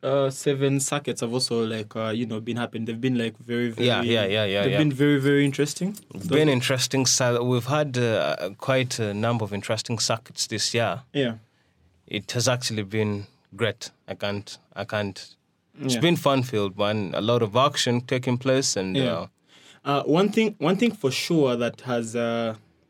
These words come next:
Speaker 1: that has been consistent, uh, ever since we did our first our,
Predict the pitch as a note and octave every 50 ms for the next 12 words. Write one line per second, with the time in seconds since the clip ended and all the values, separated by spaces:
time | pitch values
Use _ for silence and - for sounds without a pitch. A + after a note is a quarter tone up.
0 | _ - - - C3 B2+ A#2 C3+ D#3 D#3+ D#3 E3 - - D3 C#3 C#3 C3+ - G3
1 | G3 F3+ - - - A#2+ C3 E3+ E3+ - - _ _ - - - - _ _ _
2 | _ _ - B2 B2 A#2+ A#2+ A#2+ - - C#3+ C3+ C#3 C#3+ C#3 - D3 C3+ - C3
3 | B2 A#2+ C3 B2+ B2 A#2 A#2 A2+ - - C3 C3 - - - _ _ _ _ _
4 | _ _ _ _ _ _ _ - D3 C#3 - _ _ _ _ _ - C3+ C3+ B2+
5 | B2+